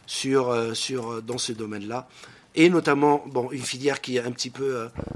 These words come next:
abandonnée aujourd'hui, c'est la filière des matériaux. Euh, le, la filière des matériaux en France, c'est à, à stimuler, à, peut-être à renforcer,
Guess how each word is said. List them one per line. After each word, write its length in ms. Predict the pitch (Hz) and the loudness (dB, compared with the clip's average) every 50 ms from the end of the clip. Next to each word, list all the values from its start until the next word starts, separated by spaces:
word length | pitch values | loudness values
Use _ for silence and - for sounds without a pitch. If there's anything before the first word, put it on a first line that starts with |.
| - | -6
abandonnée 480 | - 131 127 127 131 123 123 120 123 131 | -4 -2 2 2 2 2 2 2 2 0
aujourd'hui, 360 | 123 117 117 117 110 127 151 | 0 0 -2 -6 -8 -6 -6
c'est 180 | 131 - - 117 | -6 -4 -6 -6
la 80 | 117 | -8
filière 280 | 110 120 120 135 131 123 | -8 -8 -6 -4 -4 -4
des 100 | 110 104 | -4 -4
matériaux. 480 | 113 127 131 - 120 101 98 101 101 - _ _ - - - _ _ _ _ _ _ _ _ _ _ - | -4 -4 -2 -2 -4 -4 -4 -8 -10 -14 _ _ -18 -18 -18 _ _ _ _ _ _ _ _ _ _ -10
Euh, 380 | - 107 107 107 104 107 107 104 | -8 -6 -6 -6 -6 -8 -8 -10
le, 460 | 101 110 110 107 104 104 104 98 95 | -10 -10 -10 -8 -8 -8 -8 -8 -8
la 60 | 92 | -8
filière 280 | - - 131 135 135 131 | -8 -6 -2 0 0 0
des 100 | 113 127 | 0 -2
matériaux 400 | 117 123 120 - 117 131 139 127 | -4 -2 -2 -2 0 2 2 0
en 80 | 123 117 | 0 -2
France, 320 | - - 123 127 135 - | -6 -8 -8 -6 -4 -4
c'est 200 | - - 131 117 | -4 -4 -2 -4
à, 200 | 110 110 104 104 | -4 -4 -4 -6
à 120 | - - 123 | -6 -6 -8
stimuler, 460 | - - - 120 117 120 135 135 135 | -8 -6 -6 -8 -8 -6 -4 -2 -2
à, 100 | 123 113 | -2 -4
peut-être 400 | - - - 147 143 156 151 147 | -6 -8 -8 -6 -4 -4 -2 -2
à 80 | 135 113 | -2 0
renforcer, 600 | 110 127 147 135 - 139 120 - - 123 127 127 | 4 6 4 4 4 -2 -4 -2 -2 -4 -4 -8